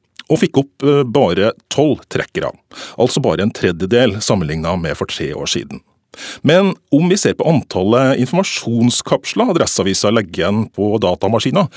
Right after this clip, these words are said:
så har det økt fra hundre og trettini i tjue femten til to hundre og trettiåtte denne uka.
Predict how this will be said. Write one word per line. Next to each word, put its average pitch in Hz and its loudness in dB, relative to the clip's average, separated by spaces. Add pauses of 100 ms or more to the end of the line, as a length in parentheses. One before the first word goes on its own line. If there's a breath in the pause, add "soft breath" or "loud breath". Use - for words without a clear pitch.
(240 loud breath)
så 95 0
har 87 2
det 120 0
økt - -2
fra 87 -2
hundre 82 -6
og 80 -6
trettini 92 -2
i 110 0
tjue 107 0
femten 110 2 (460 loud breath)
til - 2 (100)
to 156 -4
hundre 117 2
og 180 0
trettiåtte - -4
denne 101 0 (120)
uka. - -4